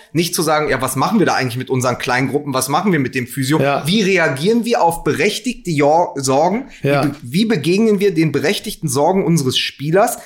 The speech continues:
Speaker 1: Und wir müssen jetzt überlegen, das sind ja auch junge Männer. Wir reden so oft darüber. Es sind junge Männer,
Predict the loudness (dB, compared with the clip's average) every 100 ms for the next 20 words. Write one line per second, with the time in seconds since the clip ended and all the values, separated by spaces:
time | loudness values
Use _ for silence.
0 | -6 0 0 2 0 0 -2 -2 -2 -2
1 | -2 -2 -4 -2 0 -2 -6 _ 0 2
2 | 4 4 4 4 2 0 0 2 2 0
3 | -2 -2 -2 0 0 2 0 -2 -8 -12
4 | -4 2 4 4 4 2 0 -2